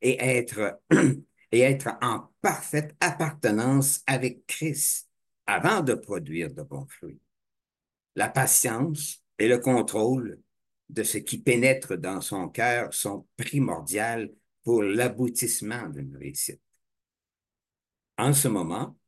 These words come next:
on essaie de traiter sur la mangue la mouche de la quarantaine avec des agents biologiques et sans savoir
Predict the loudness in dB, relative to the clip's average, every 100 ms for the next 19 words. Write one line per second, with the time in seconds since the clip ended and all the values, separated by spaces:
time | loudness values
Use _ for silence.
0 | _ _ _ _ _ 2 6 6 6 4
1 | 2 -4 -6 -10 -6 -4 -4 -4 -4 -4
2 | -2 -2 -2 -4 -4 -2 0 6 6 4
3 | -2 -6 -2 -2 -4 -4 -6 -6 -8 -6
4 | -8 -10 _ _ _ _ _ _ -2 0
5 | 2 4 4 2 -2 -2 -2 -4 -2 2
6 | 2 0 -6 -12 -12 -4 0 2 0 0
7 | 0 0 -2 -2 -2 -4 -8